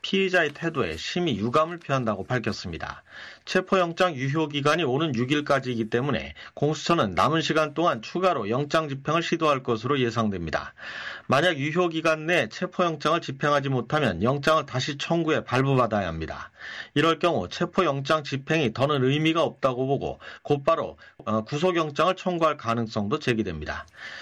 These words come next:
윤 대통령은 위헌, 위법인 십이 삼 비상계엄을 선포하고 국헌 문란을 목적으로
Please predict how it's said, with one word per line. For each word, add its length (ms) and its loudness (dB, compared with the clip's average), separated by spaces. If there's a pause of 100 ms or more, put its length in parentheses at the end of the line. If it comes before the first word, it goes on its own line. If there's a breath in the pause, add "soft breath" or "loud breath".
(240 loud breath)
윤 160 4
대통령은 640 2
위헌, 400 2
위법인 560 0 (180 loud breath)
십이 340 -2
삼 220 2
비상계엄을 680 2
선포하고 720 0
국헌 380 0
문란을 400 2
목적으로 680 -2